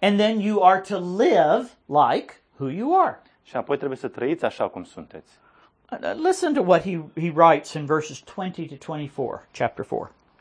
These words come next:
Speaker 2: Și ascultați ce spune în versetele douăzeci la douăzeci și patru din capitolul patru. „Dar voi nu așa l-ați cunoscut pe Hristos.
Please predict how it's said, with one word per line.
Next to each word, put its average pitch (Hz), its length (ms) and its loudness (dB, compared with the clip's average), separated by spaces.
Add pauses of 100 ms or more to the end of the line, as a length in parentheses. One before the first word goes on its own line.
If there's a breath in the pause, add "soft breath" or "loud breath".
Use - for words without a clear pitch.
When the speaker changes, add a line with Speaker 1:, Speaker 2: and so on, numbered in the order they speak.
(260)
Speaker 2:
Și - 180 -10
ascultați 135 500 -2
ce - 100 -14
spune 139 280 -6
în 120 80 -4
versetele 117 380 -4
douăzeci 113 400 -2
la 113 80 -4
douăzeci 104 300 -4
și - 120 -20
patru 92 340 -2
din 90 200 -10
capitolul 98 400 -6
patru. - 380 -6 (800 soft breath)
„Dar 117 200 -2
voi 139 420 -4
nu 156 220 -6
așa 160 200 -4
l-ați 135 200 -2
cunoscut 117 340 -10
pe 98 120 -8
Hristos. 95 440 -10